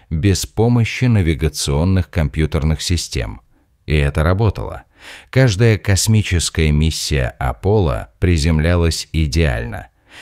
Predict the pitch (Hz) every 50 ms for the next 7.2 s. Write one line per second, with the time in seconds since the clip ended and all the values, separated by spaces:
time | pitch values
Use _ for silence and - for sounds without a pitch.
0 | - - - - 90 107 110 110 107 107 104 - - - 95 92 76 80 78 113
1 | 117 107 - 82 - 73 73 71 85 80 78 76 - - 78 76 - - 90 78
2 | 76 - - - - 67 - 95 - - - _ - - - - - 73 78 82
3 | 85 90 98 101 104 104 98 - 98 90 76 65 65 60 71 71 87 104 110 113
4 | 104 - - 87 73 73 69 60 - - 82 85 92 90 90 85 - - 80 76
5 | 71 67 - - - 95 98 - - - 101 95 - - - 73 71 - - -
6 | - 71 64 64 - - - 73 - 69 65 60 62 60 - - 52 53 - -
7 | - - - -